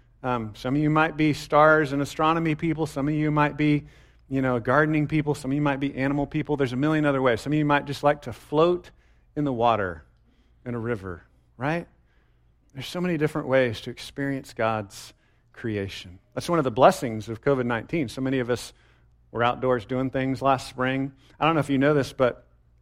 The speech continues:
just economically, there was, like, this, uh, dearth of, uh, equipment for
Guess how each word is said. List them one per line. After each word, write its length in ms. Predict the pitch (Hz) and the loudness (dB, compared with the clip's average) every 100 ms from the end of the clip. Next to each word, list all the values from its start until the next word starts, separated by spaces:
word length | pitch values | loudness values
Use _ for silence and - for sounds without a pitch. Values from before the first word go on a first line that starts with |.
| _ _ _ - | _ _ _ -6
just 140 | 123 151 | 0 2
economically, 680 | 135 120 139 151 - 120 | 2 2 2 2 -2 -2
there 140 | 113 117 | 0 0
was, 160 | 117 | 2
like, 240 | 120 110 - | 0 0 -2
this, 340 | 117 - - 117 | -6 -6 -10 -2
uh, 160 | 107 | -2
dearth 380 | 101 127 123 - | 2 0 0 -4
of, 220 | 101 - - - - - | -10 -12 -20 -20 -20 -6
uh, 280 | 117 104 101 - | -2 0 -2 -6
equipment 480 | 120 - 160 135 120 | -8 2 2 2 -8
for 340 | - 117 107 | -4 -2 -2